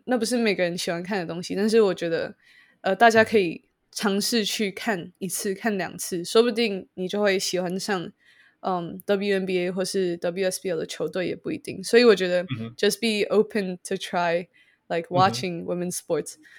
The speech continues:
Speaker 1: 如果不喜欢也没关系，
Speaker 2: 嗯哼。
Speaker 1: 因为有的人也看棒球，不喜欢棒球，只喜欢看篮球，所以反正就先尝试，然后说不定喜欢也不一定。然后
Speaker 2: Be open, right? Yeah.
Speaker 1: 我觉得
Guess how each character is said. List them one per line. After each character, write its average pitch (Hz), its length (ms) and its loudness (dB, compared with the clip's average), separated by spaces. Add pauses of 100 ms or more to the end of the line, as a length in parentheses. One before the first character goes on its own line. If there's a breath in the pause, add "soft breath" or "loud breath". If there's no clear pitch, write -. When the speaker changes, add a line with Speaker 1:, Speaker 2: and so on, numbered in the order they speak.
(140 soft breath)
Speaker 1:
如 262 120 2
果 330 100 6
不 262 80 2
喜 214 180 4
欢 202 200 2
也 190 80 0
没 175 120 -2
关 175 220 -2
系， 185 160 -8
Speaker 2:
嗯 - 0 -
哼。 190 40 -4
Speaker 1:
因 214 60 0
为 240 360 2
有 202 160 4
的 190 80 2
人 196 160 2
也 175 100 2
看 196 320 0
棒 220 200 0
球， 175 180 -4
不 - 100 -6
喜 - 100 -6
欢 170 140 -8
棒 190 160 -4
球， 165 140 -6
只 165 140 -8
喜 170 100 -10
欢 165 100 -6
看 175 200 -6
篮 143 180 -8
球， - 220 -12
所 220 180 6
以 208 160 2 (720 soft breath)
反 196 160 -2
正 208 180 2
就 202 260 4
先 262 260 2
尝 208 240 0
试， 202 180 0
然 180 140 0
后 185 300 0
说 - 180 4
不 226 60 2
定 208 200 0
喜 - 160 -6
欢 175 360 -8
也 175 140 -4
不 180 140 -4
一 170 80 -2
定。 - 280 -12 (160)
然 202 120 -2
后 233 200 2
Speaker 2:
Be 123 220 -6
open, 110 260 -10
right? 107 220 -10 (160)
Yeah. - 120 -12 (260 soft breath)
Speaker 1:
我 226 120 4
觉 254 120 4
得 294 300 2